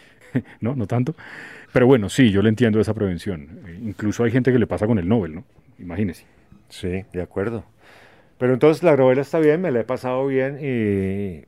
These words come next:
Speaker 2: y espero terminarla de aquí al viernes. Y no tengo ni idea con qué voy a seguir. Me han dicho que siga con esto.
Speaker 1: A ver.
Speaker 2: Nuestra parte de noche. Eh, cla-, obviamente esto es una recomendación de Rosita, que me ha insistido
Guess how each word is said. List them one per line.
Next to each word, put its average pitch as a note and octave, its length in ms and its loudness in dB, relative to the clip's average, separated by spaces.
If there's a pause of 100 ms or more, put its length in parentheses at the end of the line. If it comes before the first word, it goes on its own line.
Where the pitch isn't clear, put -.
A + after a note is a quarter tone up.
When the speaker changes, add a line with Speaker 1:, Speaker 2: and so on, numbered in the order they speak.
(260)
Speaker 2:
y F#2 720 -8
espero F#2 440 -10
terminarla F#2+ 460 -6
de G#2 60 -2
aquí - 140 -8
al F2+ 100 -6
viernes. G2 520 -6 (800)
Y F#2+ 180 -8
no G2+ 180 -6
tengo A2 420 0
ni B2 280 0
idea G#2 280 -2
con F#2+ 220 -10
qué G2+ 100 -8
voy F#2+ 220 -4
a G#2 80 -8
seguir. A2+ 320 0
Me G2 80 -2
han G2 100 -4
dicho A2+ 240 -4
que G#2+ 140 0
siga G#2 260 -4
con G#2 220 2
esto. - 340 0 (560)
Speaker 1:
A G2+ 60 -4
ver. G#2+ 220 -2 (600)
Speaker 2:
Nuestra F#2 360 -18
parte A2 380 -10
de A#2+ 140 -6
noche. G#2+ 320 -8 (320)
Eh, F#2+ 160 -12
cla-, F#2+ 160 -16
obviamente G#2 460 -4
esto G#2+ 160 -12
es F#2+ 80 -14
una G#2 180 -6
recomendación F#2+ 640 -6
de G#2+ 120 -2
Rosita, G2+ 540 -6 (560)
que F#2 140 -6
me F#2 100 -4
ha F#2+ 40 -4
insistido G2 680 0